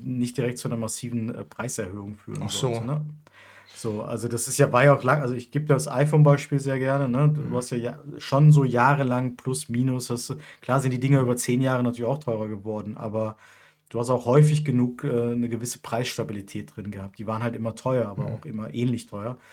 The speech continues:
Speaker 1: Und jetzt dieses Jahr beispielsweise ist, äh, der MacBook Air ist absurd teurer geworden als sein Vorgänger.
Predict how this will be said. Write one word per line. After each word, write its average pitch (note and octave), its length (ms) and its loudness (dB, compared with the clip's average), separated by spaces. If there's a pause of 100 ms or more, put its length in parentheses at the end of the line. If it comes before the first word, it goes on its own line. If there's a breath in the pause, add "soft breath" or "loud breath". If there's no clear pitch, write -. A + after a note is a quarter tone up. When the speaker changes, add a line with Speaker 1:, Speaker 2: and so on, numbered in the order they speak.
(320 loud breath)
Speaker 1:
Und A2 120 -8
jetzt G#2+ 280 -8
dieses A#2 240 -8
Jahr A#2+ 160 0
beispielsweise A2+ 840 -4
ist, - 280 -10
äh, G#2+ 140 -8
der G#2 120 -10
MacBook A#2+ 360 0
Air D3 220 6
ist - 320 -6
absurd C#3+ 580 2
teurer C#3 280 4
geworden A#2 340 -4
als A2+ 160 -8
sein A2+ 140 -6
Vorgänger. G#2+ 640 -8